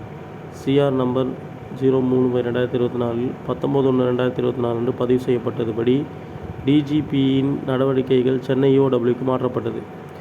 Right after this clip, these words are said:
பரிசு சீட்டுகள் மற்றும் பண சுழற்சி திட்டத்தின் பிரிவு மூணு மற்றும் நாலின் கீழ் குற்றம் சாட்டப்பட்டது. அஹ், இந்த செக்ஷன் கீழே கேஸ் போட்டிருக்காங்க ஆப்போசிட் சைடு. தடை சட்டம் ஆயிரத்தி தொள்ளாயிரத்தி எழுபத்தெட்டு மற்றும் நாலு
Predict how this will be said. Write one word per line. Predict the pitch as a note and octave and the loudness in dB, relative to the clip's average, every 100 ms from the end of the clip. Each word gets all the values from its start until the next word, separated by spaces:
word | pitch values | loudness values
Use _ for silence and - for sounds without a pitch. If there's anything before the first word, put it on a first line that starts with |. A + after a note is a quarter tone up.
| - - - - | -16 -14 -10 -2
பரிசு | C#3 D#3+ F3 | 0 0 0
சீட்டுகள் | D3+ D3+ D3 C#3+ C#3 | 0 0 2 2 4
மற்றும் | C#3 C#3 C3 | 2 0 -2
பண | C3 C#3 | 0 0
சுழற்சி | C#3+ C#3 C3 C#3 | 2 2 2 0
திட்டத்தின் | D3 C3 B2 B2 B2+ - | 0 -2 -2 -2 -2 -2
பிரிவு | B2+ B2+ B2+ B2 | 2 4 4 4
மூணு | B2+ C3 | 4 4
மற்றும் | C3 B2 B2+ B2 | 4 2 0 0
நாலின் | B2 B2 A#2+ | 0 0 -2
கீழ் | A#2+ B2+ | -2 -2
குற்றம் | B2+ B2 A#2+ | -2 -4 -2
சாட்டப்பட்டது. | B2 A#2 A2 A2+ A#2 - - - - - | -4 -4 -4 -4 -4 -10 -14 -16 -12 -2
அஹ், | C3 | 2
இந்த | C3+ C#3 C#3 C3+ B2+ B2+ - - - - | 2 2 2 2 -2 -6 -12 -14 -12 -6
செக்ஷன் | C#3 - D3 C3 | -6 -2 -2 0
கீழே | C#3 D3+ | 0 0
கேஸ் | D3+ D3+ D3+ | 2 0 0
போட்டிருக்காங்க | C#3+ B2 B2+ B2 A#2+ A#2+ - - B2+ | -2 0 0 0 0 -4 -8 -6 -4
ஆப்போசிட் | B2 B2+ C3 B2 | -2 -2 -2 -4
சைடு. | A#2+ A#2 A2+ - - - - - - - - - - - - - - - - | -4 -4 -6 -14 -14 -14 -16 -14 -14 -14 -14 -14 -14 -14 -14 -14 -14 -14 -4
தடை | D3+ D3+ E3+ | 0 2 2
சட்டம் | E3+ E3 D#3+ | 2 2 2
ஆயிரத்தி | D#3+ | 2
தொள்ளாயிரத்தி | D#3 D#3 C#3+ | 4 4 4
எழுபத்தெட்டு | D3 D3 D3 C3 | 4 4 2 2
மற்றும் | D3 C3 - C#3+ D3 D#3+ - - - - - - | 2 2 2 4 4 0 -8 -14 -16 -16 -12 -2
நாலு | C3 C#3 D3+ | 0 2 2